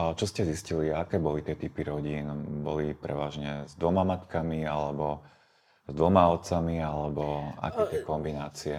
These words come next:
Speaker 2: ne-, neviem, akým zázrakom sa to stalo, ale Fokus náhodne oslovil desať lesbických párov.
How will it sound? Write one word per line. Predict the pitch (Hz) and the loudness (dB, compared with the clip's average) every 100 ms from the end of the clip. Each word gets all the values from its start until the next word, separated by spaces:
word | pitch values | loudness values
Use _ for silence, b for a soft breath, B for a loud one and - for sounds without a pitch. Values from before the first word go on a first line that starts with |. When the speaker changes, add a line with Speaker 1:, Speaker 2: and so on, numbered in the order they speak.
| 80 - b 220 | -6 -16 b 4
Speaker 2:
ne-, | 214 | 4
neviem, | 233 240 277 220 | 8 8 10 8
akým | 214 226 | 6 6
zázrakom | 220 214 226 226 233 233 | 12 12 12 8 8 6
sa | |
to | 220 220 | 6 4
stalo, | - - 175 196 214 | 4 10 12 12 10
ale | - 185 185 185 185 - | 10 10 12 10 8 2
Fokus | 214 214 208 208 | 2 4 6 6
náhodne | 220 190 208 202 202 - | 8 8 10 8 6 4
oslovil | 190 - 185 185 180 175 160 185 | 2 2 4 6 8 8 6 4
desať | 180 185 - 180 165 - | 2 2 6 4 4 -2
lesbických | 185 175 175 160 - - | -2 0 0 -4 -8 -8
párov. | - 135 147 | -6 -6 -8